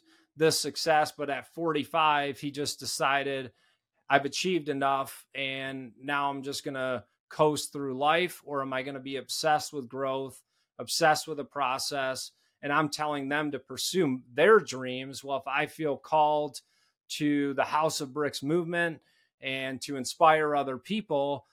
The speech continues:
and I don't walk in that potential and fulfill it, then they're not gonna walk in their potential and fulfill theirs. So if you're a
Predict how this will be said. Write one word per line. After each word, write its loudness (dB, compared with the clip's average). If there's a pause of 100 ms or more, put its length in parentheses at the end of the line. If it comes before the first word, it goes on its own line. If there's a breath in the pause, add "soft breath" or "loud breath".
(260)
and 0
I 8
don't 2
walk 2
in -4
that -6
potential -10
and -10
fulfill 0
it, -2 (640)
then 0
they're 0
not 0
gonna -4
walk 0
in -10
their -2
potential -8
and -12
fulfill -8
theirs. -8
So -6
if -8
you're 2
a -4